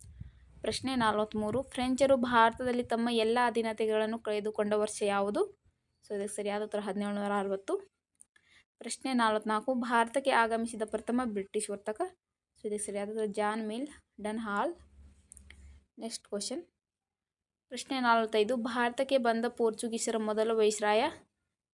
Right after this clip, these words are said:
So ಇದಕ್ಕೆ ಸರಿಯಾದ ಉತ್ತರ ಫ್ರಾನ್ಸಿಸ್ಕೋ ಡಿ ಅಲ್ಮೇಡಾ. ಪ್ರಶ್ನೆ ನಲವತ್ತಾರು, ನೀಲಿ ಜಲ ನೀತಿ ಅಥವಾ ಬ್ಲೂ ವಾಟರ್ ಪಾಲಿಸಿ, so ಯಾರ ನೀತಿಯಾಗಿತ್ತು? So ಇದು ಸರಿಯಾದ ಉತ್ತರ ಫ್ರಾನ್ಸಿಸ್ಕೋ ಡಿ ಅಲ್ಮೇಡಾ. So ಸಮುದ್ರದ ಮೇಲೆ ಸಾ-,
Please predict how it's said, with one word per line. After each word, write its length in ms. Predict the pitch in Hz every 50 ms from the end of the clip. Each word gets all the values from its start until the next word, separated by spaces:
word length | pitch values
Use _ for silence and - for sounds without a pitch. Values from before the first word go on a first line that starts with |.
| _ -
So 80 | 208
ಇದಕ್ಕೆ 180 | 208 208 208 -
ಸರಿಯಾದ 260 | 214 202 202 202 208
ಉತ್ತರ 240 | 214 208 208 - 220 233
ಫ್ರಾನ್ಸಿಸ್ಕೋ 840 | 233 - - 220 196 202 208 202 - 214 208 - - - 240 269 277 269 233
ಡಿ 160 | 208 220 240
ಅಲ್ಮೇಡಾ. 500 | 247 - - 202 202 202 196 196 202 233 302 339 - _ _ _ _ _ _ _ _ _ _ _ _ _ -
ಪ್ರಶ್ನೆ 260 | 247 233 - - 262
ನಲವತ್ತಾರು, 460 | 254 247 233 220 214 208 - 226 240 247
ನೀಲಿ 360 | 233 233 240 247 254 285 294
ಜಲ 200 | 254 254 240 233 226
ನೀತಿ 280 | 226 220 220 214 - 247
ಅಥವಾ 280 | 233 233 240 247 -
ಬ್ಲೂ 300 | - 208 208 226 254 262
ವಾಟರ್ 300 | 247 226 214 208 - 233
ಪಾಲಿಸಿ, 480 | - - 214 208 208 214 208 - 277 285 294 285 _ _ _ _ _ _ _ _ _ _ _
so 180 | - 226 220 220
ಯಾರ 220 | 214 214 214 220 226
ನೀತಿಯಾಗಿತ್ತು? 640 | 220 220 208 214 208 208 208 208 202 214 208 285 294 294
So 220 | - - - - 208 202 196 196 196 190 - 415
ಇದು 200 | - 202 233 208 208 208 208 208 - _ _ _ _ _ _
ಸರಿಯಾದ 340 | - - 202 202 202 208 202
ಉತ್ತರ 240 | 214 208 208 220 233
ಫ್ರಾನ್ಸಿಸ್ಕೋ 580 | - - - 214 196 202 202 - 226 226 220 214
ಡಿ 180 | 202 208 208
ಅಲ್ಮೇಡಾ. 340 | 202 202 196 196 202 202 277 - - - _ - - - - - -
So 280 | - 220 220 220 220
ಸಮುದ್ರದ 560 | 233 - - 247 240 233 247 240 269 269 254
ಮೇಲೆ 300 | 254 240 233 226 226 233 220 - - - _ _ _ _ _ _ _ _ _ _ -
ಸಾ-, 340 | - 233 214 202 208 208 208